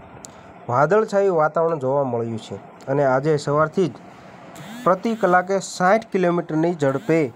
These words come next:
પવન ફૂંકાઈ રહ્યો છે, ત્યારે ઊંચા કોટડાના દરિયામાંથી ડોલ્ફિનના બચ્ચા બહાર આવી રહ્યા છે, જેનો વીડિયો થઈ રહ્યો છે વાયરલ.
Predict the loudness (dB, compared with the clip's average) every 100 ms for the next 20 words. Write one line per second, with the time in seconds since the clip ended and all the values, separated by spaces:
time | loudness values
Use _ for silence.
0 | -12 0 4 4 2 -2 -4 0 2 2
1 | -2 -2 -2 -2 -4 -6 -6 -14 -16 -16
2 | -4 4 6 6 2 -6 -20 -20 -20 -20
3 | -4 -4 2 4 4 2 0 2 2 4
4 | 4 2 0 2 2 2 2 0 -4 -8
5 | -20 -20 -14 -2 4 4 2 0 0 2
6 | 4 6 6 2 -2 -4 -2 2 4 4
7 | 2 2 4 4 2 0 0 0 -2 -2
8 | -2 -4 -6 -18 -20 -20 -20 -18 -4 2
9 | 4 4 2 0 0 0 -2 -6 -20 -12
10 | -2 0 2 2 0 0 0 2 4 2
11 | 0 -2 -4